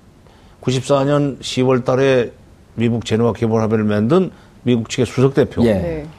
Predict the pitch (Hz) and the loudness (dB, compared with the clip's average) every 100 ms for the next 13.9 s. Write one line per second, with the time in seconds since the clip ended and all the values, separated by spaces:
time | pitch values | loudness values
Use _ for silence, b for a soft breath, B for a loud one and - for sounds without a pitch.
0 | B B B B - 131 147 147 143 131 | B B B B -4 0 2 2 2 2
1 | 110 101 - - 131 127 - 151 120 123 | 0 -4 -8 -2 -2 -2 0 0 0 0
2 | 143 135 139 127 135 139 135 143 151 147 | 0 2 0 0 0 2 2 4 4 2
3 | - - - 113 117 123 110 117 120 - | 0 -16 -8 -2 0 0 0 -2 -2 0
4 | 123 147 185 - - B B B B - | 2 4 2 -2 -14 B B B B -4
5 | 101 95 92 87 87 - B B B - | -2 0 -2 -4 -6 -12 B B B -20
6 | - 104 90 90 95 123 113 143 113 123 | -10 -6 -4 0 2 2 2 0 2 0
7 | 120 127 127 107 - 113 170 165 131 101 | 2 2 2 2 -4 -2 -2 0 0 0
8 | 101 131 170 160 156 135 120 107 120 110 | 2 0 -2 -4 -2 0 2 0 -2 -2
9 | 117 117 95 71 B B 180 151 156 147 | 0 0 -2 -8 B B -6 0 0 0
10 | 143 175 170 127 - - - 135 147 127 | 0 4 4 2 -10 -10 0 2 2 2
11 | 147 156 113 B - - 123 127 127 95 | 2 2 0 B -10 -6 -4 -2 -2 0
12 | 117 104 85 73 240 - 104 113 117 113 | 0 2 0 -4 -10 -2 2 4 4 4
13 | 107 101 - 117 107 104 107 92 | 2 -2 -2 -2 0 0 0 -2